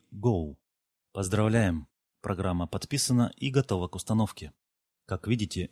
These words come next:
подписывать приложение не так уж и сложно. Самые большие трудности связаны именно с получением сертификата.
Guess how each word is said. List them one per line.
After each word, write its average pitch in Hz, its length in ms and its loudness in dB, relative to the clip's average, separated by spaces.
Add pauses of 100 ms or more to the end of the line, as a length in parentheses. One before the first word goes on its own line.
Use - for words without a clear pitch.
подписывать 98 560 2
приложение 107 680 4
не 120 160 4
так 95 240 -2
уж - 120 -4
и 110 40 -2
сложно. 87 520 0 (300)
Самые 90 400 0
большие 101 420 2
трудности 87 440 -2
связаны 120 500 6
именно 107 320 4
с - 80 0
получением 90 560 0
сертификата. 98 800 -2